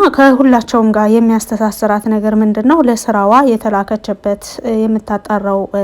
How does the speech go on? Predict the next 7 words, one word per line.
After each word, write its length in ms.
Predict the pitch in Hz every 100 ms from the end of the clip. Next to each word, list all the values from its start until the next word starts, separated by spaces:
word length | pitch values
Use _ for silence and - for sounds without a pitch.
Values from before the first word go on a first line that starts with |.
| 196
ነገር 280 | 208 208 208
ስላለ 340 | - 208 202 202
ነው። 120 | 247 320 - - - - -
በዚህም 500 | 330 330 320 330 294
ነው 140 | 254
እንግዲህ፣ 380 | 226 220 233 247 233
እ፣ 140 | 226